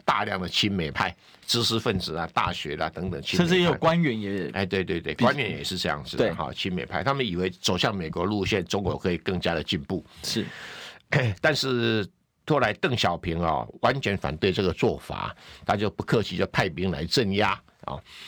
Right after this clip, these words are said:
Speaker 1: 派兵来镇压的时候，当然会有流血的事件啊，但流血事件可能各方报道不一致。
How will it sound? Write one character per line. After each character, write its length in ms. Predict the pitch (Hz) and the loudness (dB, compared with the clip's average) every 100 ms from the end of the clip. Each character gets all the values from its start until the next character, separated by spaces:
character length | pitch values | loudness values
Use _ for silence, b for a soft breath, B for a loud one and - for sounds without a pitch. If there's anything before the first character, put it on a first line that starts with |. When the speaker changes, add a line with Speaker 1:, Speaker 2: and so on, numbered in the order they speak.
| B B B - | B B B 2
Speaker 1:
派 160 | 175 | 4
兵 160 | 151 165 | 4 2
来 120 | 123 | 2
镇 200 | - 147 | 2 2
压 180 | 135 127 | 4 2
的 120 | 110 | 0
时 100 | - | -2
候， 300 | 98 95 73 - | 0 2 0 0
当 140 | 131 | 0
然 100 | 117 | 2
会 140 | 120 101 | 2 2
有 80 | |
流 200 | 78 87 | 4 4
血 180 | 101 73 | 4 2
的 100 | 67 | 2
事 200 | - - | 2 2
件 320 | 85 - 80 | 0 -2 -2
啊， 100 | 64 65 | -4 -2
但 160 | 110 101 | 0 2
流 140 | 117 | 2
血 160 | 92 85 | 2 0
事 160 | 92 | 0
件 200 | 90 98 | 0 0
可 100 | 82 | 0
能 120 | 69 80 | -6 -2
各 180 | - 101 | 0 2
方 180 | 92 90 | 2 2
报 200 | 104 87 | 2 2
道 160 | 65 | -4
不 160 | - 104 | -2 -2
一 140 | 78 | 0
致。 220 | - - | 0 0